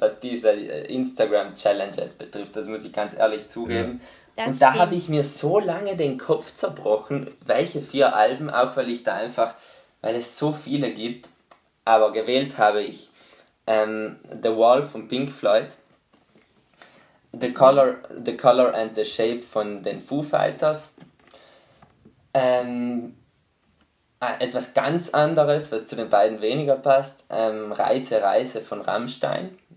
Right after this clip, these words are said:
Speaker 1: Denn Rammstein ist eine meiner Lieblingsbands, wenn auch nicht musikalisch, einfach von der ganzen, ähm, Atmosphäre her. Und,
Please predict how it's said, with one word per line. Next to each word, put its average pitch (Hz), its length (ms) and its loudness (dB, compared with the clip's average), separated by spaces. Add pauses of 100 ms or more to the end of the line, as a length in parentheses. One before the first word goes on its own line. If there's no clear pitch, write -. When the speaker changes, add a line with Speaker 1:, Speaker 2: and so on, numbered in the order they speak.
(160)
Speaker 1:
Denn 107 240 -6
Rammstein 113 540 0
ist - 320 -8
eine 107 200 -2
meiner 101 240 -4
Lieblingsbands, 120 880 -8 (280)
wenn 123 180 2
auch 127 140 2
nicht 127 220 -8
musikalisch, 120 640 -2
einfach 110 220 -6
von 113 180 -8
der 110 80 0
ganzen, 110 500 -4 (540)
ähm, 101 1120 -6 (240)
Atmosphäre 104 640 -4
her. 127 360 -2 (1300)
Und, 175 400 -2